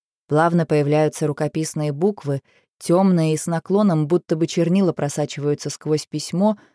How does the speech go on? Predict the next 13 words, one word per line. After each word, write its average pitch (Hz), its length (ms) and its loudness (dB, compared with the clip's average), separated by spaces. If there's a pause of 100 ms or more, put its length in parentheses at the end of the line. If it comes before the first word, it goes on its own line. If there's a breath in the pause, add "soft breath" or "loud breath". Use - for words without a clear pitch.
(180 loud breath)
и, 151 80 -6
подобно 160 480 0
крови, 190 340 2
стекают 160 540 -2
с 143 60 -10
белоснежной 151 680 0
страницы. 151 760 -2 (640)
«Вы 151 680 0 (340)
входите». 123 1160 -4 (520)
Текст 247 400 0
висит 208 380 0
какое-то 160 520 2
время, 147 420 2